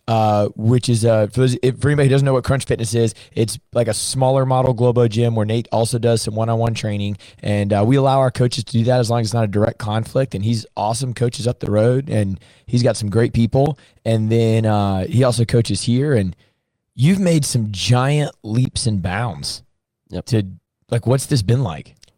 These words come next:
Speaker 2: It's been fun. Um, it's been stressful. <laughs>
Speaker 1: Yeah.
Speaker 2: Every, ev-, every little step, you're trying to be better. You're trying, the thing is, I'm, you know, you want to push yourself so you can get to where you're going to. Everybody's trying to climb their mountain.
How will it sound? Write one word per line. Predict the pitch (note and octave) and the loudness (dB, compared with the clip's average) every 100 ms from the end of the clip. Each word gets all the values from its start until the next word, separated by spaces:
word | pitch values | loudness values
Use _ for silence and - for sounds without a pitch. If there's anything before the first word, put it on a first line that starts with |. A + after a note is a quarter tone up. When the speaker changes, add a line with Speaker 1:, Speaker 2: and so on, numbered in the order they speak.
| _ _ | _ _
Speaker 2:
It's | A#2 C3+ | -4 -2
been | - G3+ | 0 0
fun. | - D3 E3 C3 | 0 0 2 2
Um, | G#2 A#2 A#2+ A2+ G#2+ G#2 G2 F#2+ | 0 0 2 2 2 0 -2 -4
it's | G#2 - | -8 -2
been | C#3 | 0
stressful. | - C#3+ C#3 A2+ A2 - | 2 0 2 0 -2 -6
<laughs> | - - - | -12 -12 -6
Speaker 1:
Yeah. | A2+ A#2 A#2 - | 0 2 2 -2
Speaker 2:
Every, | - B2 C3 C#3+ | -2 0 2 0
ev-, | B2+ B2+ A#2 - | 2 2 2 2
every | C3 C3 | 2 4
little | D3+ D3+ | 4 2
step, | - C3+ A2 | 2 2 2
you're | A2+ | 0
trying | - D3 D3+ | 2 2 2
to | |
be | D3+ C#3 | 2 0
better. | B2+ B2 A#2 | 2 2 4
You're | G#2+ A2 | 2 0
trying, | - C3+ B2+ A2 | 0 -2 -2 -4
the | A#2 | -4
thing | C#3 C#3+ | 0 0
is, | C#3+ C#3 B2 - _ _ _ _ | 2 0 -4 -16 _ _ _ _
I'm, | - A2 A2+ | -6 -6 -6
you | - A2+ C#3 | -16 -6 -2
know, | A#2+ | 0
you | A2+ B2+ | -2 -2
want | A#2 B2 C#3 - - | -2 -2 -4 -8 -8
to | B2 A#2 G#2 _ | -6 -6 -10 _
push | - C3 C3+ | -4 -2 -6
yourself | A#2 A#2+ A2 A2 - _ _ _ _ | -6 -2 -2 -2 -8 _ _ _ _
so | - | -6
you | A#2+ A#2 | -4 -4
can | A2+ | -6
get | G#2 A#2 B2 | -2 -2 -2
to | B2+ | -6
where | A2+ | -4
you're | G#2+ G#2+ | -4 -4
going | G#2+ | -4
to. | G2 C#3+ | -4 -2
Everybody's | C#3 E3+ F3 | -2 -2 -4
trying | - D3 | -4 -6
to | |
climb | - C3 A#2+ | -4 -4 -2
their | G#2+ | -4
mountain. | F2 - | -4 -8